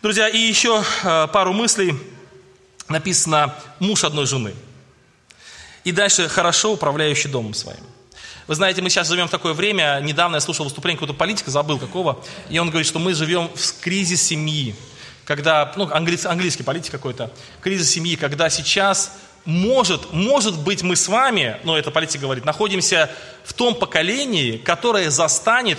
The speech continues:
разрушение семьи как факта.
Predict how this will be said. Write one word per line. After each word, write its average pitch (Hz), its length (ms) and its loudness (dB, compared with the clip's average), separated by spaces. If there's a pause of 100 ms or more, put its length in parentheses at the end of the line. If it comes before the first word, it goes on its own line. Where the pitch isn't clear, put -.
(120)
разрушение 175 840 0
семьи 175 400 -2
как 170 240 0
факта. 143 500 -2